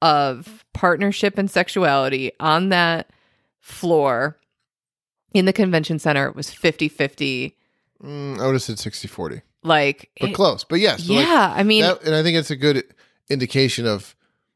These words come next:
Speaker 2: the, you know, open-mindedness community
Speaker 1: Open-mindedness.
Speaker 2: of the community is that the amount of people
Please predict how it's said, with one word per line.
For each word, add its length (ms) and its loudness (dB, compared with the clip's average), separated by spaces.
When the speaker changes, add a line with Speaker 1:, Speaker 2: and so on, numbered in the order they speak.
Speaker 2:
the, 500 -2
you 100 -4
know, 280 -4
open-mindedness 1000 -4
community 260 0
Speaker 1:
Open-mindedness. 500 0
Speaker 2:
of 160 0
the 100 -2
community 580 0
is 180 -4
that 220 -2
the 100 -8
amount 220 -2
of 100 -8
people 520 -2